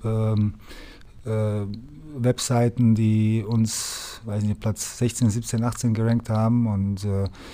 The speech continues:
dann, was wir alles durchgemacht haben und gemacht haben, das war immer, man hat sich immer auf so einer Wolke gefühlt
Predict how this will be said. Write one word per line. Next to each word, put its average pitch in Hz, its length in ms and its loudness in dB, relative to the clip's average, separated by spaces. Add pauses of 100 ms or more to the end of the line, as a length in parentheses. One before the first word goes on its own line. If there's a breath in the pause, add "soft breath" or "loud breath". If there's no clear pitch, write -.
(520 loud breath)
dann, 123 340 6
was 131 240 6
wir 135 80 6
alles 127 220 4
durchgemacht 147 540 2
haben 135 160 6
und 123 60 4
gemacht 131 360 2
haben, 139 340 4
das 123 220 -2
war 123 120 2
immer, 127 380 4 (140)
man 120 200 4
hat 120 120 0
sich 123 160 -2
immer 127 140 4
auf 113 120 2
so 113 100 2
einer 110 520 2
Wolke 131 320 2
gefühlt 139 760 0